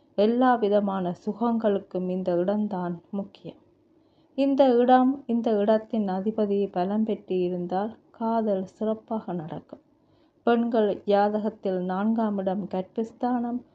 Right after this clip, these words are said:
ஒழுக்க நெறியை பற்றி சொல்லும் இடம். நான்காம் இடம், நான்காம் அதிபதி பலமாக இருந்தால் ஒழுக்கம் தவறாத காதல் நெறி, அதாவது ஒழுக்கம் தவறாத காதல், நெறி தவறாத வாழ்வு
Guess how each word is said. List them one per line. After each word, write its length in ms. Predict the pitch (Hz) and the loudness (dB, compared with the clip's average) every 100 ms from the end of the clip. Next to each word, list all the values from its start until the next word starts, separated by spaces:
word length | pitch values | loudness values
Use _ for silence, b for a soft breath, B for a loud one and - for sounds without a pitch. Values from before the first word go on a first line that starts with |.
| b b - | b b 2
ஒழுக்க 440 | 202 247 247 254 | 4 4 2 0
நெறியை 460 | 233 214 208 202 190 | 2 0 0 0 -2
பற்றி 400 | 190 185 - 180 175 | -2 -6 -4 -4 -4
சொல்லும் 460 | - 180 170 175 | -4 -6 -6 -10
இடம். 220 | 156 165 - _ _ _ _ _ _ _ _ _ _ _ _ _ _ _ _ _ _ _ _ _ _ _ _ _ | -10 -10 -14 _ _ _ _ _ _ _ _ _ _ _ _ _ _ _ _ _ _ _ _ _ _ _ _ _
நான்காம் 500 | 262 277 302 294 269 | 2 2 2 2 2
இடம், 280 | 240 233 233 - | 2 0 -2 -4
நான்காம் 540 | 214 220 233 233 226 208 | 0 0 0 0 0 0
அதிபதி 440 | 190 208 208 208 196 | -2 -2 -2 -2 -2
பலமாக 560 | 190 190 214 220 208 202 | 0 0 0 -2 -2 -4
இருந்தால் 480 | 196 185 185 185 180 _ | -4 -4 -2 -2 -6 _
ஒழுக்கம் 520 | 180 208 208 233 220 214 | 0 0 -2 -2 -2 -2
தவறாத 580 | 185 185 196 190 175 175 180 185 - | -4 -4 -4 -2 -4 -4 -6 -10 -10
காதல் 480 | 208 214 226 226 | -4 0 0 2
நெறி, 340 | 226 190 185 185 185 - _ _ - | 0 -2 -2 -4 -6 -12 _ _ -2
அதாவது 360 | 196 190 180 175 | 0 2 2 2
ஒழுக்கம் 540 | 185 220 220 233 226 208 | 2 2 0 -2 0 0
தவறாத 640 | 190 190 226 247 254 247 | -2 2 4 6 6 4
காதல், 460 | 220 190 175 175 175 b b _ | 0 -2 0 0 -2 b b _
நெறி 320 | 196 220 254 | 4 4 6
தவறாத 540 | 269 262 247 226 214 196 | 4 4 2 0 0 -2
வாழ்வு 440 | 190 185 185 190 | 0 0 0 -2